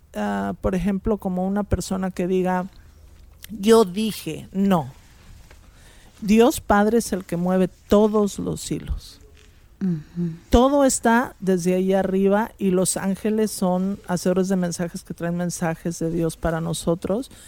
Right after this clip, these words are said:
Speaker 1: Y Dios Padre está siempre con nosotros. Y las religiones son maravillosos caminos diferentes para llegar a Dios, pero solamente hay un solo Dios. Y Dios Padre no desampara absolutamente a nadie.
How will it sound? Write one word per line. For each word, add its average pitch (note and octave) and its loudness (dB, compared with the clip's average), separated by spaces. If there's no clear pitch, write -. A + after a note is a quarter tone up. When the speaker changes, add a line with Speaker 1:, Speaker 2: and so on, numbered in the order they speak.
Speaker 1:
Y A3 6
Dios A3 6
Padre A3 4
está G#3 0
siempre G#3+ 0
con F#3+ -2
nosotros. F3+ -2
Y G#3+ 2
las G3 2
religiones A3+ 0
son G#3+ -2
maravillosos F#3+ 0
caminos F#3 -2
diferentes F3+ -2
para D#3+ -4
llegar E3+ 0
a E3+ 0
Dios, F3 -2
pero D#3+ -4
solamente E3 -2
hay F3 -4
un F#3+ 0
solo E3 -4
Dios. - -12
Y A3 2
Dios A3 6
Padre A3 4
no G#3 2
desampara G3 2
absolutamente F#3+ -4
a F#3+ 0
nadie. G3 0